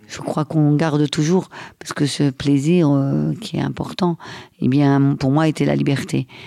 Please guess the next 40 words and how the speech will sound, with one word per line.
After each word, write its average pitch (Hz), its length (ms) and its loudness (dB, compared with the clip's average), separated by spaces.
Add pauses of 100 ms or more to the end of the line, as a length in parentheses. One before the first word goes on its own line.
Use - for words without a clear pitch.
(140)
Ce, - 200 -4
et 139 440 2
ce - 180 -6
plaisir, 139 380 0
je 147 100 0
l'ai 139 80 0
tout - 140 -6
le 180 60 -4
temps, 208 180 2
parce 151 180 -6
que 156 60 -2
quand - 160 -2
je 131 100 -4
suis - 220 -4
dans 135 120 2
l'eau, 170 240 2 (460)
mais 139 80 2
je - 240 -6
suis - 140 -2
avec 135 180 2
d'autres, 196 400 0
on 156 60 2
voit 147 160 2
le 143 60 2
fauteuil 151 360 0
là 139 120 2
à - 20 0
l'extérieur, 147 480 0
on 151 80 2
sait - 160 -4
pas - 120 -4
à 156 40 -2
qui - 160 -10
il 147 80 -2
appartient, 180 360 -8
à 175 100 -2
quelle 135 180 -4
tête - 320 -4
il 147 80 -4
appartient. - 340 -6